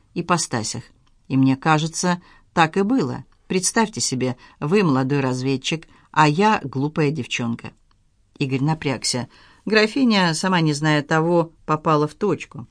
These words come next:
Нет, об этом эпизоде его биографии она ничего не знает. Татьяна Полесская. Всё это осталось в далёком прошлом, покрыто мраком. "Вы бы соблазнили меня, Игорь?" спросила она.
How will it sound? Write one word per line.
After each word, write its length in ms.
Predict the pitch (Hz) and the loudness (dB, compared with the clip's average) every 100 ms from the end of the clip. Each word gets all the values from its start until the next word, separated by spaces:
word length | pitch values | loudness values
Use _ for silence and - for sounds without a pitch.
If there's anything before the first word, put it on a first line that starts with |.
| _ _ _ | _ _ _
Нет, 400 | 226 180 131 - | 0 0 -2 -8
об 220 | 123 123 | -6 -4
этом 260 | 135 143 147 | -4 -2 -2
эпизоде 520 | 139 160 196 147 139 | 0 0 0 0 0
его 220 | 139 143 | 0 0
биографии 640 | 135 147 143 147 175 196 170 | 2 2 2 0 0 0 -2
она 200 | 160 175 | 0 0
ничего 380 | 180 175 190 196 | 0 0 -2 0
не 180 | 196 | 0
знает. 480 | 190 214 233 131 120 _ _ _ | 0 2 2 0 -4 _ _ _
Татьяна 400 | 156 151 151 147 | -4 0 2 0
Полесская. 720 | 139 160 175 170 - 139 131 - - _ | 0 0 0 -2 -2 -2 -2 -6 -20 _
Всё 140 | - 262 | -4 -2
это 200 | 240 214 | 2 2
осталось 400 | 208 - 202 160 | 2 2 2 0
в 60 | |
далёком 380 | 147 165 170 165 | 0 0 2 -2
прошлом, 440 | 156 165 151 139 135 | 0 -2 -2 -2 -2
покрыто 460 | 156 156 190 160 | -2 -4 -4 -2
мраком. 540 | 127 120 127 - 123 131 _ _ _ _ | -2 -2 -8 -8 -10 -10 _ _ _ _
"Вы 200 | - 160 | -4 0
бы 200 | 180 170 | 2 2
соблазнили 600 | 170 185 175 185 214 226 | 2 0 0 2 2 2
меня, 220 | 135 135 131 | 4 2 2
Игорь?" 420 | - 160 135 127 - _ | -2 -2 -2 -4 -14 _
спросила 580 | - 175 170 - 127 117 | -8 0 0 0 -4 -4
она. 300 | 131 110 | -4 -6